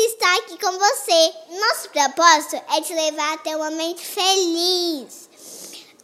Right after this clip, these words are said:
com conversas divertidas e conteúdos muito legais. E trarei convidados super especiais,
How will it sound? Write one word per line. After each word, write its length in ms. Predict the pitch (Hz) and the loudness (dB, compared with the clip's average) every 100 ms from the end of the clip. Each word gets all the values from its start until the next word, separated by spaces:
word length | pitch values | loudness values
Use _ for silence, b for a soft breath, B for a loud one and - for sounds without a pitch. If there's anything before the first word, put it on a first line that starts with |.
| - | -8
com 240 | 330 311 | -4 -2
conversas 640 | 311 320 311 311 330 320 311 | 0 -2 0 0 -2 -6 -10
divertidas 1160 | 311 349 339 320 - - - 370 359 359 370 - B B | -6 0 0 0 -6 -8 -6 -2 0 0 -2 -14 B B
e 80 | 320 | -14
conteúdos 960 | - 339 339 381 381 349 330 294 - | -4 -4 0 4 6 4 0 -6 -6
muito 420 | 285 285 349 453 453 | -4 -4 -6 -4 2
legais. 880 | 427 453 311 294 254 226 214 - - _ _ B B B - | 4 2 2 0 0 -4 -8 -10 -12 _ _ B B B -4
E 120 | 381 | -2
trarei 580 | 427 359 302 294 311 294 | -2 0 2 4 2 0
convidados 480 | 294 277 277 285 285 | -4 -2 -2 -2 -4
super 460 | - - 415 508 494 | -6 -6 -6 -6 -6
especiais, 760 | - 370 349 381 277 233 240 | -6 -8 -6 -4 -2 -2 -6